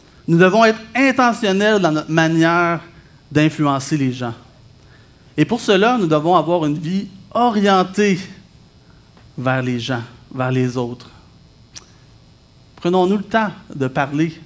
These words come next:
avec les autres, de leur demander comment va leur âme. Est-ce qu'on ouvre nos vies aux autres ?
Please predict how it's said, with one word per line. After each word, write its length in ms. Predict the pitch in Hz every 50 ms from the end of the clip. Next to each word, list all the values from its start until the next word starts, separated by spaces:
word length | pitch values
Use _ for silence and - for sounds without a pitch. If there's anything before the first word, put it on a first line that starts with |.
| - - _ - - - - - - -
avec 280 | 143 127 127 127 131
les 180 | 147 139 135 139
autres, 240 | 160 165 - - - - - - - - - - - _ _ - _ - - - - - - - - - - - - _ - - - - - - -
de 60 | 139
leur 180 | 139 151 151 151
demander 420 | 156 160 160 165 160 156 151 175
comment 300 | 170 170 156 156 156 165
va 100 | 160 156
leur 220 | 151 156 151 147
âme. 480 | 160 175 180 170 151 131 123 120 117 117 120 - - - _ _ _ - - - - - - - - - - - - - - - - - - -
Est-ce 140 | 139 131 -
qu'on 240 | - 185 185 185 202
ouvre 240 | 254 269 269 220
nos 220 | 208 208 208 202 196
vies 260 | 180 208 247 254 254
aux 220 | 214 170 160 139
autres ? 360 | 156 160 160 147 139 143 -